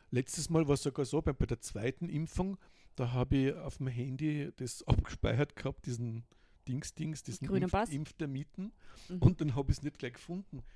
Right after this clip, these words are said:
Speaker 1: Ich hab's gesucht im WhatsApp oder im E-Mail, da ist nicht gewesen, dabei war's im S M S. Und der, da
Speaker 2: Den
Speaker 1: war,
Speaker 2: Termin meinst du
Speaker 1: ja,
Speaker 2: jetzt?
Speaker 1: und da war beim Eingang war so ein, ein Militär,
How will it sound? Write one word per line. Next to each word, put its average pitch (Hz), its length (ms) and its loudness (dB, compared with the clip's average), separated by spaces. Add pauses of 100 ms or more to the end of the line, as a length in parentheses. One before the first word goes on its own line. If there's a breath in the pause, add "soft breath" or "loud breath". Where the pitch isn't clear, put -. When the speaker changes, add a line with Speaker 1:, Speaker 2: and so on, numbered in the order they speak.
(100)
Speaker 1:
Ich 127 80 -8
hab's - 140 -12
gesucht - 380 -6
im 151 160 -6
WhatsApp 135 480 -6
oder 139 160 0
im 131 180 -6
E-Mail, 156 280 -6
da 143 80 -6
ist 123 160 -8
nicht 127 140 -12
gewesen, 143 320 -8
dabei 135 260 -6
war's 131 200 -8
im 131 120 -12
S 143 240 -12
M 160 80 -10
S. 151 340 -12 (400 soft breath)
Und 123 220 -6
der, 135 240 -6 (220 soft breath)
da - 60 -2
Speaker 2:
Den 190 100 2
Speaker 1:
war, 180 60 -2
Speaker 2:
Termin 214 460 6
meinst 147 280 -6
du 131 60 -4
Speaker 1:
ja, 120 80 2
Speaker 2:
jetzt? 147 100 -2
Speaker 1:
und 127 140 -6
da 127 80 -2
war 127 100 0
beim 131 180 -2
Eingang 135 440 -2
war 117 120 0
so - 180 -4
ein, 135 140 -4
ein 113 140 -4
Militär, 117 580 -6